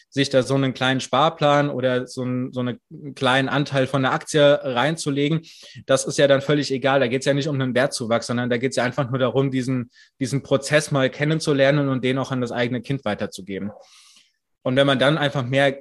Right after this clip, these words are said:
Geld tatsächlich übrig hat, äh, dann kann man auch hergehen und, äh, zum Beispiel mit, äh, zehn oder fünfundzwanzig Euro im, im Monat beginnen zu investieren. Das ist immer noch relativ wenig Geld,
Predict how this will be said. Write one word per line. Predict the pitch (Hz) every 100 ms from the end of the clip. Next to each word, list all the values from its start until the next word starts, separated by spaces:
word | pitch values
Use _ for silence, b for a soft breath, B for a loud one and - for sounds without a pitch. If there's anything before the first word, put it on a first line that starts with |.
| _
Geld | 127 131 156 156
tatsächlich | 127 135 160 202
übrig | 190 190 175 165
hat, | 156 - - _ _
äh, | 127 127 127 -
dann | 123 131
kann | 139 143
man | 131
auch | 117
hergehen | 127 127 127 135 135 139
und, | - 120 123 117 -
äh, | 131 113
zum | 123
Beispiel | 117 113 131
mit, | 127 120 -
äh, | 123 - 160
zehn | - 135 143
oder | 127 120
fünfundzwanzig | 139 139 123 123 123 123 -
Euro | 127 131 131 131 -
im, | 127 127 131 _ _ _ _ - -
im | 165 123
Monat | 131 165 180 165 160 143
beginnen | 135 151 170 160
zu | 160
investieren. | 147 151 - 165 165 165 B B B B B B B _ -
Das | 117
ist | 135
immer | 175 185
noch | 156 123 123
relativ | 135 185 175 170 -
wenig | 151 151 131
Geld, | - 127 170 196 -